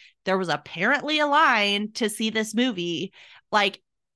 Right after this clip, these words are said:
somehow all of these people knew about this advanced screening and lined up, not knowing whether they'd get tickets or not. And she gave away all the tickets. We were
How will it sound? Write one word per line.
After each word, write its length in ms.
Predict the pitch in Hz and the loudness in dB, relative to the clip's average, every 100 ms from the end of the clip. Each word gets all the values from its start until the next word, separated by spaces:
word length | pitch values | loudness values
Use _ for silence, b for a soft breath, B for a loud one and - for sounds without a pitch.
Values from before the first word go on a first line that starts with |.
| _ 214 - - | _ -16 -16 -14
somehow 560 | - 247 320 294 285 - | -2 0 2 4 4 4
all 220 | 240 277 | 4 4
of 100 | 262 | 0
these 200 | 277 254 | -4 -4
people 320 | 294 262 254 | -4 0 2
knew 160 | 240 240 | 4 4
about 240 | 233 226 | 2 0
this 160 | 226 226 | -2 -6
advanced 400 | 202 220 220 - | -2 0 -2 -6
screening 480 | - 214 185 175 | -4 -2 0 -2
and 160 | 151 165 | -2 -2
lined 320 | 156 196 233 | 0 0 2
up, 180 | 202 202 | 2 0
not 220 | 175 180 | -2 -2
knowing 200 | 202 208 | -2 -2
whether 220 | 202 202 | -2 -2
they'd 180 | 202 190 | -2 -4
get 140 | 185 - | -6 -4
tickets 320 | 247 220 220 | -4 -6 -6
or 60 | |
not. 240 | 175 165 - | -2 0 0
And 80 | 196 | -2
she 140 | 220 | 0
gave 180 | 196 180 | 0 2
away 160 | 175 | 0
all 140 | 165 147 | 0 -2
the 100 | 151 | -6
tickets. 480 | - - - - - _ _ _ - | -10 -16 -20 -20 -20 _ _ _ 2
We 160 | 277 | 4
were 300 | 320 320 277 | 4 2 0